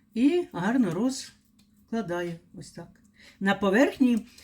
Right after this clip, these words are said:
баклажанчика, щоб не було, перевертаємо на сторону зворотню і отак ручками придавлюємо, щоб вони були акуратні.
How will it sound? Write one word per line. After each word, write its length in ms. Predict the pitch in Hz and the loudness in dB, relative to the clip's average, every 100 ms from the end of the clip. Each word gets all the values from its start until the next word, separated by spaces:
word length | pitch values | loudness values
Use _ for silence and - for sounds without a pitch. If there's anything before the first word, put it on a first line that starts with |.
| - | -10
баклажанчика, 720 | 196 190 185 185 160 - - | -8 -4 -4 -4 -6 -8 -10
щоб 220 | - 277 | -2 2
не 80 | 262 | 2
було, 340 | 202 170 160 160 - _ | 2 -2 -6 -10 -20 _
перевертаємо 640 | 214 208 196 196 190 190 | -2 0 0 0 0 0
на 300 | 180 180 175 - _ _ _ 160 | -4 -4 -6 -10 _ _ _ -16
сторону 440 | 165 - 190 190 196 | -16 -6 -4 -2 -4
зворотню 540 | 208 208 254 269 349 392 | -2 0 0 -2 -6 -6
і 140 | 220 220 | -4 -2
отак 560 | 190 185 262 - - _ _ _ - | -2 0 -2 -2 -10 _ _ _ -6
ручками 440 | 202 202 - 185 | -4 -4 -6 -6
придавлюємо, 500 | 196 185 285 311 180 | -6 0 2 2 -2
щоб 180 | 139 156 | -4 -6
вони 180 | 180 214 | -4 -4
були 320 | 226 196 190 _ | -2 -4 -4 _
акуратні. 960 | 175 208 - 180 175 160 165 156 165 | -8 -8 -8 -10 -8 -6 -8 -8 -8